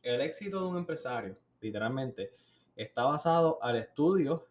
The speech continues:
y al conocimiento que obtenga acerca del funcionamiento de una empresa y la aplicación de estrategias financieras para obtener objetivos claros dentro de ese plan de negocio que se generó. La clave está en leer lo que más se pueda acercar a tu compañía y, como siempre digo,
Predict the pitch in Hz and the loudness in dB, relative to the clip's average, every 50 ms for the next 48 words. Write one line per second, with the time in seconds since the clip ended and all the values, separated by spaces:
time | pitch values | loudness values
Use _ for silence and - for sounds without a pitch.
0 | _ - 117 107 104 - 117 110 107 - 110 110 117 139 160 - 165 156 - 123 | _ -12 -10 -10 -8 -6 -6 -6 -6 -6 -6 -4 -4 -2 0 -2 -2 -2 -2 -4
1 | - - 139 139 156 160 147 135 - 117 113 - - 110 110 - 113 110 - - | -6 -6 -8 -6 -6 -4 -2 -2 -2 -2 -4 -2 -4 -4 -2 -2 -4 -4 -4 -4
2 | 117 117 - 113 110 110 123 139 165 165 - 143 131 127 139 151 147 - - 170 | -8 -6 -4 -4 -2 -2 -2 -2 -2 -2 -2 -2 -2 -2 -4 -4 -4 0 0 2
3 | 190 208 208 - 170 151 139 127 - 123 113 117 107 - 120 117 120 135 - - | 2 2 0 0 2 2 2 0 0 -2 -2 -2 -2 -2 -4 -6 -8 -8 -6 -6
4 | 151 - - 156 160 156 156 - 156 147 147 139 - 160 170 175 170 175 - 131 | -6 -4 -2 -2 -2 -2 -4 -6 -8 -8 -8 -6 -4 -2 -2 -2 -2 -2 -2 -2
5 | 123 123 - - 117 113 127 175 196 - - _ _ _ _ _ _ _ _ _ | -2 -2 -4 -6 -4 -2 -2 -2 -2 -4 -8 _ _ _ _ _ _ _ _ _
6 | _ _ _ _ _ _ - 131 123 123 117 117 113 131 131 151 170 165 - - | _ _ _ _ _ _ 2 4 4 4 2 -2 -2 0 2 2 2 0 0 -2
7 | 147 151 180 208 196 165 156 160 - 135 123 120 120 113 117 110 110 110 - 143 | 0 0 2 2 2 0 0 -2 -4 -2 -2 -2 0 0 0 0 0 -2 -2 -4
8 | 139 143 143 147 147 143 143 151 165 165 170 147 127 120 - - 110 110 113 107 | -4 -2 -2 -2 -2 -2 0 0 0 0 0 -4 -4 -6 -10 -10 -12 -10 -8 -6
9 | 104 101 101 107 104 - _ _ 117 113 107 - 117 123 139 151 147 - 165 165 | -4 -2 -4 -4 -4 -8 _ _ -10 -10 -6 -2 0 0 0 0 -2 -2 0 0
10 | 160 143 127 127 151 170 180 165 - - 123 117 113 117 - _ _ - - 139 | 2 4 4 4 4 4 2 0 -2 -2 -4 -4 -4 -6 -8 _ _ -16 -14 -10
11 | 135 143 139 139 139 - 147 135 131 - 147 151 160 160 151 _ _ _ _ _ | -6 -2 0 0 -2 -2 -4 -10 -8 -4 -2 -2 -2 -2 -4 _ _ _ _ _
12 | _ _ _ _ _ 123 123 120 131 117 123 123 120 - - 120 127 143 180 214 | _ _ _ _ _ -6 -4 -4 -2 -2 -2 -2 -2 0 -2 0 0 2 0 0
13 | 208 190 180 170 - _ _ _ - 135 127 123 117 - _ _ _ - 131 123 | 2 0 0 0 -2 _ _ _ -8 -6 -6 -6 -6 -10 _ _ _ -4 -4 -2
14 | 123 120 - 120 120 - 143 131 123 117 104 98 98 | -2 -2 -4 -4 -2 0 4 4 4 4 4 0 -2